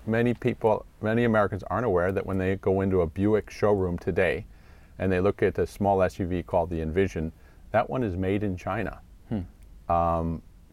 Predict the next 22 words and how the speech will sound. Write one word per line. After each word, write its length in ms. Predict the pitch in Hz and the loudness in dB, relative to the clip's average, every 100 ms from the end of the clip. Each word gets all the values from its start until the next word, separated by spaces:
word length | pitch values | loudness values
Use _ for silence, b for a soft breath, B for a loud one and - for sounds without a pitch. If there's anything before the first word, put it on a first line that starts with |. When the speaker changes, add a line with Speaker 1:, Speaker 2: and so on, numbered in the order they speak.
| - | -6
Speaker 1:
people 300 | - 107 110 | -2 2 2
who 60 | 101 | 4
go 260 | 101 98 98 | 4 4 4
into 180 | 95 92 | 4 2
a 60 | |
Volvo 460 | 85 98 120 123 92 | 4 4 4 4 0
showroom 420 | - 87 80 76 | 0 0 0 -6
today 380 | - 76 67 69 | -6 -2 -2 -2
and 100 | 82 | -4
look 160 | 90 | -2
at 120 | 98 90 | -4 -4
the 120 | 85 | -4
S 160 | 92 - | -4 -2
sixty 400 | - - - 87 | -6 -6 -6 -8
sedan, 500 | - 85 98 98 69 - | -4 0 0 0 -4 -2
guess 280 | 90 - 104 | -2 -2 0
what? 180 | 113 - | 0 0
That's 260 | - 95 - | -4 -4 -2
made 200 | 90 85 | -4 -2
in 120 | 80 | -4
China 340 | 78 82 73 73 | -6 -6 -6 -8
too. 300 | - 110 | -2 -2